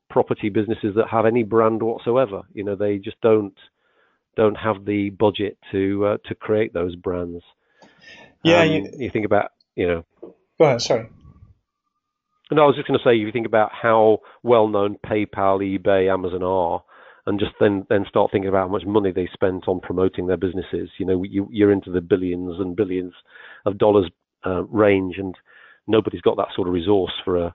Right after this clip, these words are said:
Speaker 1: a U K property market. And, uh, just to add another factor on, you know, there is no European property market. There is a British property market or an English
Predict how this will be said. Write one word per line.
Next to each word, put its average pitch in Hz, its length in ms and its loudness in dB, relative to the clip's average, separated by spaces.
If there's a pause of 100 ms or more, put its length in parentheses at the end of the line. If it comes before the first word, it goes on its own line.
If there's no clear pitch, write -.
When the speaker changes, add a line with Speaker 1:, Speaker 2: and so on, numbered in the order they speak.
(160)
Speaker 1:
a 95 40 -8
U 101 160 0
K - 180 -2
property - 300 -2
market. 95 320 2
And, 110 100 2
uh, 135 60 2 (440)
just 139 120 -2
to 151 60 6
add 120 80 4
another 131 320 4
factor - 380 -6
on, 104 180 2
you 117 60 0
know, 107 80 2
there 110 160 4
is 120 100 6
no 113 180 2
European 110 560 0
property 110 280 -6
market. 90 480 -8
There 107 220 2
is 95 100 0
a 95 60 -2
British 98 380 -4
property - 260 -2
market 95 380 0
or 95 140 0
an 101 80 0
English 104 220 -4